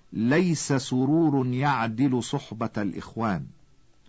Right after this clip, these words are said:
ولا غم يعدل فراقهم". وقال: "لا تقصر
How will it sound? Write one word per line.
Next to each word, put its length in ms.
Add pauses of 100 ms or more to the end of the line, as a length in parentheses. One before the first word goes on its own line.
(720)
ولا 680
غم 720 (680)
يعدل 720
فراقهم". 800 (1400)
وقال: 640 (580)
"لا 220
تقصر 1040